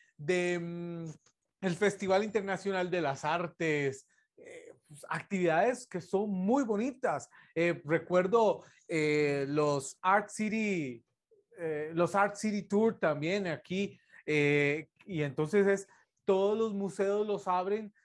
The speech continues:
en las noches, y, y bueno, es increíble para toda la gente, eh, busque, siempre hay ar-, alternativas, es que a veces nos cerramos mucho, ¿verdad, Mike?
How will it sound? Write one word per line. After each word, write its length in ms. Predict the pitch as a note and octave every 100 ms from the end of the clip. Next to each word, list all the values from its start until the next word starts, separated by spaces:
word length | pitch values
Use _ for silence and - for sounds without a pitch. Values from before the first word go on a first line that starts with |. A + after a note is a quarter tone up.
| _
en 220 | E3 F3+
las 200 | E3+ D3
noches, 680 | C#3 F#3 A#3 - D#3 A#2 - _ _ _
y, 640 | F3 D#3+ D#3 E3 E3 - -
y 20 |
bueno, 420 | D#3 G3 D#3+ A2+
es 340 | B2+ - - -
increíble 600 | - F#3 F3 D#3+ G3 G3+
para 260 | D3+ C#3+ C3+
toda 200 | F#3 G#3+
la 120 | A3+
gente, 440 | F#3+ G3+ - G#3 G3+ - _
eh, 320 | - F3+ - - _
busque, 420 | E3+ A#3 - D3
siempre 360 | D#3+ G3 G3 G#3+
hay 220 | G3 A3+
ar-, 260 | A3+ G3 -
alternativas, 840 | E3+ D3+ - D3 C#3 C3 A3+ A3
es 120 | E3 D#3
que 80 | G#3
a 40 |
veces 200 | G3+ A3+
nos 220 | A3+ G#3+
cerramos 560 | - C#3+ C3+ D#3+ G3 A3
mucho, 360 | G3 B3 A3+ E3
¿verdad, 220 | D3 G3+
Mike? 240 | G#3 A#3+